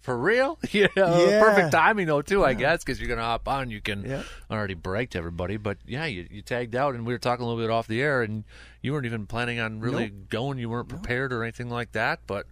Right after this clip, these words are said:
Speaker 1: you wanted to sit for a little bit. And
Speaker 2: Yeah, so,
Speaker 1: well, that's
Speaker 2: so
Speaker 1: usually how it happens, it seems like, too.
Speaker 2: Yeah, we, we were up, uh, we were up filming, uh, an episode on, um,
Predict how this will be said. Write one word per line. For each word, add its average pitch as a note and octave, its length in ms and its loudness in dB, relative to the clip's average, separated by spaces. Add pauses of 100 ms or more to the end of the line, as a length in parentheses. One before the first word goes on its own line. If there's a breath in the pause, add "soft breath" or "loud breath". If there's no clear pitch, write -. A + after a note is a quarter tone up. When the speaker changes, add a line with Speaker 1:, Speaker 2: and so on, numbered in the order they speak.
(420 soft breath)
Speaker 1:
you G#2 100 -8
wanted A2+ 180 -4
to G#2+ 60 -4
sit - 240 -4
for - 120 -4
a C#3+ 40 -2
little C#3+ 220 -2
bit. D#3 280 -2
And A2 240 -12
Speaker 2:
Yeah, A3 300 2
so, F#3+ 220 2
Speaker 1:
well, F3 140 0
that's - 120 -2
Speaker 2:
so F#3+ 200 4
Speaker 1:
usually D3+ 300 2
how A2+ 180 2
it - 80 -8
happens, F2 360 -4
it - 60 -14
seems E2 220 -10
like, C2 160 -12
too. G2+ 160 -4
Speaker 2:
Yeah, F3+ 320 -2
we, F#3+ 280 -4
we F3+ 340 -4
were A#3+ 220 0
up, E3 240 -2 (460)
uh, C#3+ 380 -4
we D#3+ 120 -2
were E3+ 120 -2
up - 180 -4
filming, C#3+ 640 -4 (460 soft breath)
uh, C3+ 300 -4
an D#3 200 -4
episode C#3 840 -2
on, C3 800 -6 (220)
um, A#2+ 460 -12